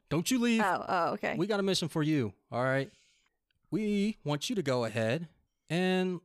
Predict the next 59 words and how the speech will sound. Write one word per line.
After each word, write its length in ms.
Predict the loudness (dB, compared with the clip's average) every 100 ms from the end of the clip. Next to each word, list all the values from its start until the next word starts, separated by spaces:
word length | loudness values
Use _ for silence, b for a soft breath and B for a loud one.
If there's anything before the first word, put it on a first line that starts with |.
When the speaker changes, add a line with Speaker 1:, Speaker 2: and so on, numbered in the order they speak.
| -4
Speaker 1:
let 140 | -2
us 100 | 0
know 100 | -2
what 120 | -2
you 60 | -4
think 140 | -4
of 40 | -4
the 60 | -4
show, 300 | 0 0 0
or 180 | -2 -2
just 180 | -2
go 140 | 0 0
ahead 180 | 0 0
and 100 | -2
show 200 | -2 -2
us 160 | -4
your 260 | -4 -2 -2
support. 540 | -4 -4 0 0 -2
Show 200 | -6 -4
us 160 | -4 -4
that 140 | -6
you, 420 | -4 -2 -2 -4 -10 -10
you 60 |
know, 100 | -6
you 100 | -4
like 180 | -2 -2
what, 140 | 0 0
uh, 160 | 0 -2
what 140 | -4 -2
we're 120 | -2
doing. 420 | 0 0 0 -4 b b b -8
Maybe 360 | -2 0 0
you 160 | -2 -2
have, 340 | 0 -2 -4 -10 _ -8
uh, 360 | -2 -2 0
some 160 | -2 -4
critiques 500 | -4 -4 -2 -2 -4
or 80 | -2
anything 340 | -4 -2 -2
like 200 | -2 -2
that. 260 | -2 -2 -2
We 160 | -6 -2
just 220 | -4 -2
wanna 160 | -2
hear 320 | 0 0 0 -2
from 200 | -4 -2
you 160 | 0
guys, 380 | 0 0 -2 -4 -6
and 320 | -4 -4 -8 b b b
there 220 | -4 -2 0
is 420 | 0 0 -2 -6
such 260 | -4 -4 -4
a 40 |
place, 280 | -2 -2 0
and 100 | -2
it's 100 | -4
not 120 | -4 -2
as 100 | 0
secretive 540 | 0 -2 -2 -4 -4